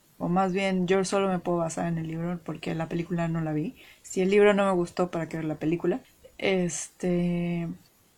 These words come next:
Puede que la vea porque quedé de hacer un episodio con Aura sobre, eh, los Juegos del Hambre, entonces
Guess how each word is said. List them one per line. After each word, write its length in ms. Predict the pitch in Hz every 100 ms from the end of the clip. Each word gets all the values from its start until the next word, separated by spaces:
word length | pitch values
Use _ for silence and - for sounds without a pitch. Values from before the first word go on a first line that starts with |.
| _
Puede 240 | 247 240
que 80 | 247
la 140 | 208
vea 280 | 190 196 226
porque 480 | - 196 190 185 180
quedé 440 | 190 185 185 190
de 220 | 180 196 190
hacer 460 | 185 - 190 190
un 320 | 190 190 190
episodio 520 | 185 180 - 185 185 180
con 200 | 175 175
Aura 280 | 180 208
sobre, 380 | 208 180 175 175 -
eh, 960 | - 175 175 175 175 170 170 165 160 165
los 200 | 170 165
Juegos 240 | 185 180
del 120 | 180
Hambre, 260 | 175 196 233
entonces 580 | 196 180 165 175 170